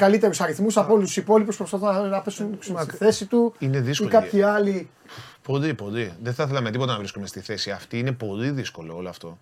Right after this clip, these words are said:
Speaker 1: Ναι.
Speaker 2: Και όταν ξεκινάει και αλλάζει και συνέχεια, δεν μπορείς να βρεις και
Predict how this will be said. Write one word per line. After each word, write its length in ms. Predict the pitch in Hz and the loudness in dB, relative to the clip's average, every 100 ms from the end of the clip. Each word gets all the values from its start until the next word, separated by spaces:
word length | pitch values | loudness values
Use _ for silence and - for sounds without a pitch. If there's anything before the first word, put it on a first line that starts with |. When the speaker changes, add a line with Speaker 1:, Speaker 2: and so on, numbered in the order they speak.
| _ | _
Speaker 1:
Ναι. 80 | 185 | -2
Speaker 2:
Και 80 | 170 | 2
όταν 200 | 147 123 | 2 2
ξεκινάει 300 | 120 107 131 | -2 -4 -2
και 140 | 123 | -2
αλλάζει 360 | 104 104 117 123 | -2 0 -2 -4
και 120 | 117 | -8
συνέχεια, 640 | - 101 98 98 98 107 - _ - - - - | -8 -10 -12 -12 -10 -10 -14 _ -20 -20 -20 -12
δεν 100 | 214 | -6
μπορείς 160 | 208 | -4
να 120 | 185 | -4
βρεις 160 | 127 117 | -4 -6
και 140 | - | -8